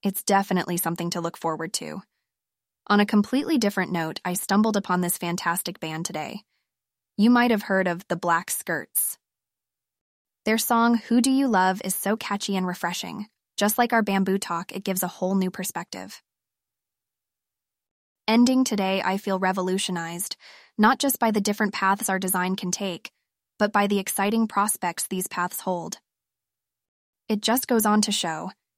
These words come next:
inspiration can stem from even the most random of conversations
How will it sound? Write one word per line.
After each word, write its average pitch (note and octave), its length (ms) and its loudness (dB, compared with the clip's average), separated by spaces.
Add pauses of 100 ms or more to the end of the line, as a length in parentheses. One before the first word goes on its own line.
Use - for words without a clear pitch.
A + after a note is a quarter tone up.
(180)
inspiration A3+ 680 4
can G3 160 2
stem G3 300 2
from G3 200 0
even G#3 300 4
the G3 80 6
most G3 340 2
random G#3 480 4
of F#3+ 100 2
conversations F#3+ 880 -2